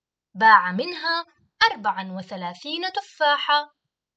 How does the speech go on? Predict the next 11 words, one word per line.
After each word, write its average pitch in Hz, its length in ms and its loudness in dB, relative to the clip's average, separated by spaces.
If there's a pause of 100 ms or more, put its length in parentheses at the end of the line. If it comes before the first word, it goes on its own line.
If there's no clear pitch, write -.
(520)
كم 415 240 6
تفاحة 359 760 2
تبقى 320 600 2
لديه؟ 311 540 -4 (920)
لنعرف 185 560 0
ذلك، 339 460 4 (360)
سوف 427 380 4
نستخدم 226 720 -4
عملية 220 640 -2
الطرح. 311 760 0 (760)
الآن 359 540 0